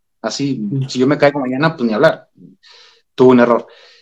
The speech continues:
Speaker 1: Pero si no hubiera tenido esa fuerza mental, probablemente estaría en otro lugar o muy, o muy alejado de, de ser quien soy, ¿no?
Speaker 2: Mm.
Speaker 1: Y probable-, seguramente no estaría tan cerca de ser la mejor versión que quiero ser. Y esa es la realidad.
Speaker 2: Ujú.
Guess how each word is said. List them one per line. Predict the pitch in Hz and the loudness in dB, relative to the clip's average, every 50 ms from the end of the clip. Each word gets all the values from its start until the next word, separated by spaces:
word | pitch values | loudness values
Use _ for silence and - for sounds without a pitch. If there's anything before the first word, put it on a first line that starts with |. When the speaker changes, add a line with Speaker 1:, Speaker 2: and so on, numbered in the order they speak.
| _ _ _ _ _ _ _ _ _ _ _ _ | _ _ _ _ _ _ _ _ _ _ _ _
Speaker 1:
Pero | 147 135 135 131 135 | 4 4 4 4 2
si | 127 - 143 | 0 -2 -2
no | 135 151 | 2 4
hubiera | 180 202 202 | 4 4 4
tenido | 196 190 190 | 4 2 2
esa | 190 190 | 2 2
fuerza | - 185 180 196 | 0 2 2 2
mental, | 180 165 139 131 131 143 151 | 2 2 0 2 2 0 0
probablemente | 156 160 156 156 156 160 160 160 156 165 | 2 4 4 4 4 4 2 0 -2 -4
estaría | - 147 139 143 | -4 -2 -2 -2
en | 147 | -2
otro | 139 - 143 | -4 -4 -4
lugar | 135 120 123 127 143 151 135 | -2 2 2 2 2 0 -4
o | 127 123 113 | -6 -8 -6
muy, | 123 131 131 139 139 139 139 139 135 127 123 120 113 104 | -4 -2 0 2 2 2 2 2 2 2 0 0 -2 -2
o | 92 110 117 | -4 -4 0
muy | 123 135 156 | 2 2 4
alejado | 170 143 127 - - 143 147 151 143 | 2 0 -2 0 0 2 2 2 2
de, | 131 117 110 110 107 104 101 92 78 - _ _ _ | 2 0 -2 -2 -2 -4 -4 -6 -8 -14 _ _ _
de | _ _ 131 127 120 | _ _ 0 0 0
ser | - - 139 127 123 - | 0 -2 -2 -2 -2 -4
quien | - - 135 135 135 | -4 -2 -2 -2 -2
soy, | - - 139 135 123 120 120 - _ _ _ | -2 2 2 2 2 0 -2 -10 _ _ _
¿no? | - 107 113 151 156 - _ _ - - _ _ _ _ _ _ _ _ _ _ | -10 -8 -8 -8 -10 -14 _ _ -20 -20 _ _ _ _ _ _ _ _ _ _
Speaker 2:
Mm. | 143 135 | -6 -2
Speaker 1:
Y | 143 139 135 | -2 -2 -2
probable-, | - - 131 127 131 143 147 - - 262 - - - - | 0 2 4 4 4 4 4 0 -4 -10 -10 -10 -12 -14
seguramente | - - 90 - - 110 147 185 196 185 175 160 139 - 139 147 - - _ _ _ - _ _ _ _ _ _ | -10 -8 -8 -4 2 4 6 6 6 6 6 4 2 0 -2 -4 -4 -12 _ _ _ -20 _ _ _ _ _ _
no | 135 135 135 143 147 147 151 | -2 0 0 4 4 4 4
estaría | 151 147 147 135 135 131 | 4 4 4 4 4 4
tan | 135 143 127 120 | 4 0 -2 0
cerca | - 127 123 - 135 127 | -2 -4 0 0 2 2
de | 120 117 | 2 0
ser | - 127 120 | 0 2 2
la | 127 135 139 | 4 4 2
mejor | 143 135 120 107 - - 123 123 127 131 | 2 0 0 -2 -2 0 0 2 2 2
versión | 123 123 123 135 - - - 120 113 113 110 - | 2 2 0 0 -2 -4 -4 -4 -4 -4 -8 -14
que | - - | -18 -14
quiero | - - 117 107 95 | -4 -2 -2 -2 -2
ser. | - - 87 - - _ _ _ _ _ _ _ _ _ _ | -4 -8 -10 -10 -12 _ _ _ _ _ _ _ _ _ _
Y | - 120 | -6 -6
esa | 117 98 123 | -4 -2 -2
es | 120 | -2
la | 113 101 | -2 -4
realidad. | 92 92 90 143 135 135 - | -4 -6 -8 -10 -10 -10 -10
Speaker 2:
Ujú. | 139 135 135 | -10 -10 -10